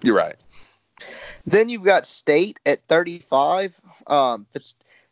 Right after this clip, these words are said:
Speaker 2: thanks to facility upgrades and a recent track record of success, winning seasons in eight of the past nine, the perception of this program has improved significantly in the past decade. Still, it's a tough job.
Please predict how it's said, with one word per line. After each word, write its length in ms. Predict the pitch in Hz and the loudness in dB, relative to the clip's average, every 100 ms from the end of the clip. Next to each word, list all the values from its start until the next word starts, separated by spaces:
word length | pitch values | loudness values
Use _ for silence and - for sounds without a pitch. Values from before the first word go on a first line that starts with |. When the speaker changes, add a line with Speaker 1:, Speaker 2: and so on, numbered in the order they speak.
| - | -2
Speaker 2:
thanks 260 | 226 233 | -2 -2
to 100 | - | -8
facility 480 | 170 156 196 208 190 | -10 -4 2 4 4
upgrades 520 | 156 147 104 143 127 | 2 2 2 0 0
and 100 | 131 | -4
a 60 | 117 | -4
recent 360 | 127 143 147 - | -4 -6 -10 -2
track 320 | 135 123 - | 0 0 0
record 320 | 120 - 110 | -4 -4 -6
of 120 | 95 | -6
success, 500 | - 117 - 185 170 | -8 -6 0 2 0
winning 260 | 143 135 120 | -4 -6 -6
seasons 440 | 131 120 113 101 | -4 -4 -6 -6
in 80 | 87 | 0
eight 140 | 120 | 0
of 60 | 110 | -2
the 80 | 113 | -2
past 320 | 127 113 127 | 0 0 0
nine, 260 | 131 127 123 | -2 -2 -4
the 80 | |
perception 460 | 117 120 165 160 160 | -10 -6 -4 -4 -8
of 60 | 127 | -8
this 100 | 117 | -6
program 460 | - 123 113 113 | 0 0 2 -2
has 180 | 107 101 | -4 -10
improved 380 | 104 101 143 123 | -8 -2 -2 -2
significantly 680 | - 110 147 143 - 131 117 | -10 -6 -6 -6 -8 -6 -6
in 80 | 107 | -6
the 100 | 107 | -2
past 280 | 113 110 | 0 2
decade. 380 | 127 123 120 104 | 0 0 0 -4
Still, 240 | - 147 120 | -2 0 0
it's 100 | - | -2
a 60 | |
tough 260 | - 104 - | -2 -2 -2
job. 320 | 101 90 76 | -2 0 -2